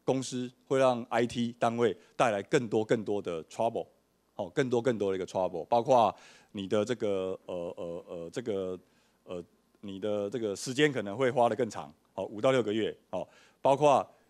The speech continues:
你的，呃，你的 cost 相对来讲搞不好会更高，哦，因为复杂，你需要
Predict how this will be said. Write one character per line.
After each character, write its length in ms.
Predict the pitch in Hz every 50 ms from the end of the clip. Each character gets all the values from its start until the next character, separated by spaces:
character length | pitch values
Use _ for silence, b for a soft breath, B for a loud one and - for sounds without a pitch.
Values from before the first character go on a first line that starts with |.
| b _ _
你 180 | - 120 117 117
的， 360 | 123 135 131 131 123 123 127 -
呃， 80 | - 120
你 140 | 110 113 110
的 120 | 123 120
cost 400 | - - 190 165 139 - - 104
相 180 | - - 131 139
对 100 | 139 135
来 80 | 123 120
讲 160 | 117 95 90
搞 160 | - 98 101
不 100 | 107 156
好 60 | 135
会 80 | 127 131
更 180 | - 139 123 104
高， 240 | 113 113 110 110 113 - _ _ _
哦， 140 | - - -
因 80 | 151
为 100 | 175 170
复 180 | 139 185 165 131
杂， 240 | - 110 98 95 101
你 100 | 101 101
需 180 | 101 - - 131
要 240 | 139 143 135 120